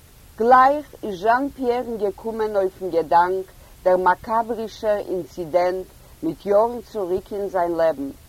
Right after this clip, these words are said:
אן אינצידענט, וואס ער האט זיך באמיט, אראפצושטאפן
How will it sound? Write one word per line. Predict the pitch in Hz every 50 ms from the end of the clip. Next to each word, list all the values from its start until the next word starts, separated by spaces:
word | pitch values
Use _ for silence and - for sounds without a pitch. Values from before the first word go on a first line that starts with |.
| - - - - - -
אן | 175 190 196
אינצידענט, | 196 202 196 - - - 202 185 160 190 190 185 185 196 190 - - - - - - -
וואס | 185 196 190 208
ער | 214 202 196 208
האט | 220 220 -
זיך | 226 220 - - -
באמיט, | 208 196 185 185 190 202 202 190 - - - - - - -
אראפצושטאפן | 185 190 185 196 233 254 - - - - - 202 185 - - - - - 175 160 - - - 160 151